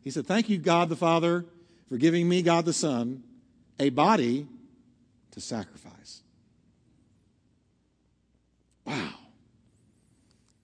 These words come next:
That was a key part of the Old Testament for the people of God. It unfolds in three facets. First, there's one God. There is one God, which separated Israel from all the nations that were about to go into polytheistic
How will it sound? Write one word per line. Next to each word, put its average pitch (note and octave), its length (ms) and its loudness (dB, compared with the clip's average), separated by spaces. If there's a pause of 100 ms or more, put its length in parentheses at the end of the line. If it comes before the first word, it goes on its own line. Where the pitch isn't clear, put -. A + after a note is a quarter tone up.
(720)
That F#3+ 160 2
was F3+ 100 0
a C3+ 60 -4
key G#3 200 2
part G#3 220 2
of G3 80 0
the F3+ 80 4
Old G3 160 4
Testament A3+ 400 -2
for E3+ 80 -10
the D3+ 60 -2
people G3+ 320 0
of G3 80 0
God. A#3+ 440 0 (1300)
It C3+ 100 -2
unfolds E3+ 460 2
in C#3+ 80 -4
three F3 220 -2
facets. F3 520 -2
First, D#3 220 -4
there's D3+ 160 0
one D#3 240 -2
God. D#3 400 -2 (1120)
There A3 220 6
is E3+ 120 4
one G#3+ 320 2
God, B2+ 380 -2 (480)
which C#3+ 140 -2
separated F#3 420 4
Israel F3+ 320 4
from D#3 140 -2
all F3 160 2
the F3 60 -2
nations F3 340 0
that E3+ 100 -4
were C#3+ 80 -2
about D#3 220 0
to D#3 40 -6
go D3 180 -2
into C#3+ 140 -4
polytheistic F#3 1080 0